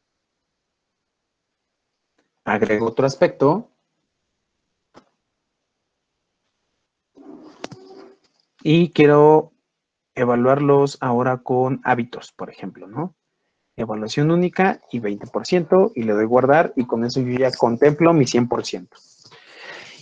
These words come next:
Ya que tengo yo creada mi, eh, rúbrica para mi primer parcial, o segundo parcial y tercer parcial sin problema, ahora sí ya me puedo ir a la sección de actividades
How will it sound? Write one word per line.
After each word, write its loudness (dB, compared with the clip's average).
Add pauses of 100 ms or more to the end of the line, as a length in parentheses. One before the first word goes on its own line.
(200)
Ya 4
que 2
tengo 4
yo 4
creada 4
mi, -2
eh, -4
rúbrica 0
para 0
mi -4
primer -2
parcial, 2
o -4
segundo -2
parcial 0
y -2
tercer -8
parcial -2
sin -6
problema, 2 (340)
ahora 2
sí -4
ya 4
me -2
puedo 0
ir 4
a 2
la 0
sección -6
de 2
actividades 0